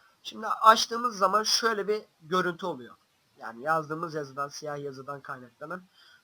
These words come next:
Böyle bir şey olduğunuzda sakın paniklemeyin arkadaşlar. Burada herhangi bir olumsuz durum yok. Sadece arka plan eklemediğimizden dolayı Windows'un bize sunduğu klasik arka plan siyahtır. O yüzden bazı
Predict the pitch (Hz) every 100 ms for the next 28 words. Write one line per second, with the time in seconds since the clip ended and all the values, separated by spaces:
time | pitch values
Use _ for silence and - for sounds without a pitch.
0 | - 226 247 220 240 233 220 220 208 220
1 | 208 190 220 214 202 202 202 196 185 175
2 | 196 190 180 147 165 165 160 160 175 165
3 | 147 123 156 165 156 143 131 139 131 180
4 | 220 - _ _ _ _ - - 226 240
5 | 208 190 208 - 170 170 220 - _ _
6 | - 170 147 165 165 196 214 196 208 196
7 | 208 202 196 202 185 202 202 160 147 135
8 | 135 - 160 156 143 - 170 165 156 175
9 | 175 196 180 208 - 190 151 - - _
10 | _ - _ 202 226 190 190 190 196 196
11 | 165 196